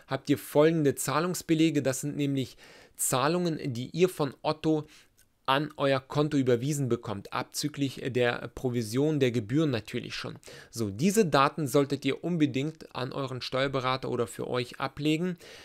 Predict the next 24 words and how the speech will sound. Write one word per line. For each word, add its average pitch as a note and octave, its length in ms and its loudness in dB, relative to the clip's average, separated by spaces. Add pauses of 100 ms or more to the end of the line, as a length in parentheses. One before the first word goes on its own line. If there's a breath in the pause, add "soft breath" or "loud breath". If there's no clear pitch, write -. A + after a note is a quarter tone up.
(160 loud breath)
denn C3 360 0
das C3+ 200 -2
sind E3+ 240 -6
die B2+ 160 -4
Zahlungen C3 800 -2
der B2 260 -2
Umsätze. C3+ 640 0 (880)
So, A#2 240 0
des A2+ 220 -4
Weiteren D#3+ 340 2
haben D#3+ 160 4
wir D3+ 80 6
hier C#3 220 2
Unterpunkte D#3+ 800 0
wie C3 220 0
Kontoauszüge. E3+ 1080 -2 (280 loud breath)
Bei B2+ 120 4
den C3 120 4
Kontoauszügen D3+ 840 0
könnt D3+ 280 -2
ihr C3+ 100 2
bestimmte C3+ 420 -2
Zeiträume D3 600 0
festlegen C#3 600 -2